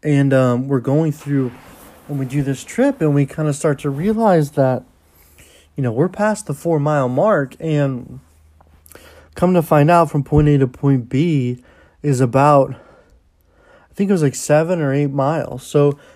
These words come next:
that's nearly double the initial miles that they told us, which is there and back is sixteen miles, you know, which is a lot of miles. And we were climbing up,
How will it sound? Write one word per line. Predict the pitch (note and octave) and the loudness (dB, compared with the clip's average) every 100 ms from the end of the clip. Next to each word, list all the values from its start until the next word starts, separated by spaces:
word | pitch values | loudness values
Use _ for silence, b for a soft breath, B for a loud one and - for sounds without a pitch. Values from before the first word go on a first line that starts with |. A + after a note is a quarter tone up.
| b | b
that's | D3+ C#3+ F#3 | -8 -6 -2
nearly | F#3+ E3+ | 0 0
double | B2 G#2+ C#3 E3 D#3+ C#3 B2+ | -4 0 4 4 4 0 0
the | C3 | 0
initial | B2+ C#3 D3 C#3+ | 0 0 -2 -2
miles | B2 B2 C#3+ C3+ | -2 0 0 0
that | B2 - | -2 -4
they | A#2 | -6
told | - F3+ D3 | -2 -2 -2
us, | - - _ b b b | -6 -12 _ b b b
which | C#3+ C#3+ | -2 0
is | C#3+ B2 | -2 2
there | C#3+ D#3+ | 4 4
and | C#3 | 2
back | D3 D#3 D3 | 2 0 -4
is | A#2+ | -8
sixteen | - D#3+ D#3 - - D3 C#3+ B2+ - b - | -6 -6 -6 -8 -4 -2 0 -4 -8 b -8
miles, | A#2+ B2+ D3+ A#2+ A#2 - - - | -4 -2 -2 -4 -6 -12 -18 -8
you | B2+ | -4
know, | A#2+ A#2+ A#2+ _ b b b b b b - | -2 -4 -6 _ b b b b b b -2
which | C#3+ | 0
is | E3 | 2
a | D#3 | 4
lot | E3 F3 | 6 6
of | |
miles. | D3+ E3+ D3 A#2+ B2 - b b b b - | 4 2 2 -2 -8 -18 b b b b 0
And | D3+ C#3+ C3 | 4 4 4
we | E3 | 0
were | F3+ F3+ | 0 -2
climbing | C#3 - D#3 F3 G3+ E3 D3 - | -2 -2 0 2 2 0 -4 -6
up, | C#3+ C#3+ C#3+ - | 0 0 0 -6